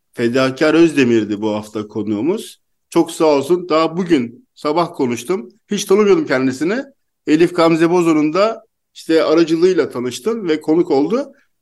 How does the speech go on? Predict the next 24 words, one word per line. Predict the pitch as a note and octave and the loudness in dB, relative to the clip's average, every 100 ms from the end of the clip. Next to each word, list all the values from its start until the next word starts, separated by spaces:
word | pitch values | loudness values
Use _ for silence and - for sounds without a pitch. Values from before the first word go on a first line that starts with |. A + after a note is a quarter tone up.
| _ _ _ _ _ | _ _ _ _ _
Tabii | F3+ A3 | 0 2
biz, | A#3 A3 - | 0 -2 -10
siz | G#3+ G#3+ | -6 2
dinlediğinizde | A3+ G#3+ G3+ E3+ F3 E3+ - - | 2 4 2 4 2 2 -6 -8
bu | D3+ | -2
programı | E3 E3+ G3+ B3+ | 2 4 2 -2
maç | G#3+ A3+ | -2 0
oynanmış | G3+ G3+ G3+ G#3 - | 0 0 0 -2 0
olacak. | C#3 A#2+ F#3+ G3+ _ _ _ | 0 2 -2 -4 _ _ _
Bir | F3+ | -10
skor | - E3+ F3+ | -8 -2 -2
tahmini | F3 F3 E3+ F3+ | 2 2 2 2
yaptık, | E3+ F3 F3 - | 0 0 -4 0
anlattık | D#3+ F3 F3 C4+ | 2 2 0 0
ama | C#4+ A3+ A3+ A3+ _ _ _ _ | 2 2 0 -2 _ _ _ _
siz | - A3 | -6 -4
çarşamba | G3 F#3 F#3 G#3 G#3 | 2 2 2 0 0
günü | F#3 C4+ | -2 -2
bunu | A#3 A3+ G3+ | 0 0 2
bilerek | A3 A3 D3+ - | 2 2 2 -4
dinleyeceksiniz. | C3 C3 A#2+ A#2 - A2+ G#2+ | 0 0 0 -4 -4 -6 -4
Dinleyenler | B2 C3 C3 C3+ | -2 0 2 2
için | B2+ A#2 | 0 -4
söylüyorum. | A2+ A2 A#2 D3 A#3+ | -2 0 0 0 -2